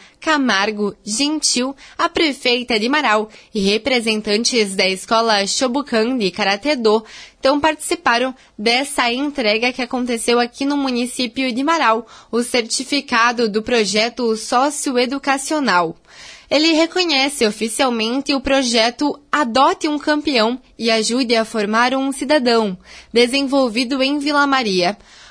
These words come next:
como integrante dos projetos socioeducacionais globais, destacando, então, a contribuição para o desenvolvimento técnico, físico, ético e filosófico das crianças, adolescentes e jovens por meio do karatê.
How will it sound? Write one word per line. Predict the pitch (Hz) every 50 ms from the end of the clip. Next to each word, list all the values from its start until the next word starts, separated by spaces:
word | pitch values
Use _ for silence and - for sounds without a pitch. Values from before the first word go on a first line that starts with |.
| - _ -
como | - 240 240 240 240 247 240 240
integrante | 247 247 285 302 254 254 233 226 240 262 285 - 302
dos | 240 233 220 220
projetos | - - 220 220 208 202 208 208 214 - 247 220 202 202 196
socioeducacionais | - 220 202 226 240 - - 254 240 233 226 226 277 285 - 320 311 - 339 311 277 233 - 277 - -
globais, | - - 220 247 285 330 320 254 214 202 208 214 202 175 175 185 - - - - - - - - - -
destacando, | 196 214 233 240 - 320 311 - - 247 262 277
então, | 294 285 285 269 247 240
a | 247 254
contribuição | 247 - 262 269 294 302 330 302 285 247 247 247 233 226 - - 220 233 262
para | 262 247 220 220
o | 214
desenvolvimento | 214 220 226 214 220 226 214 220 226 220 226 233 254 240
técnico, | - - 262 262 269 269 294 277 269 269 - 269 262 254
físico, | 240 - - 262 254 254 247 220 214 247 240 - - 262 240 - - -
ético | - 254 262 262 254 - - - - 277 262 - -
e | - 285 320 330
filosófico | 330 - 320 311 311 320 302 247 233 233 220 240 240 - 262 247 - 254
das | 208 190 196 208 208 -
crianças, | - 294 262 226 220 233 262 277 - - 277 247 247
adolescentes | 247 220 220 214 202 190 185 - - 226 240 247 - - 247 233 202
e | 247 277 285
jovens | 254 - 254 214 196 202 214 196 226 226 240 233 - - - - - - - _
por | - 311 330 330
meio | 311 285 262 262 262 269
do | 240 247 262
karatê. | - 302 294 294 311 302 - 220 180 190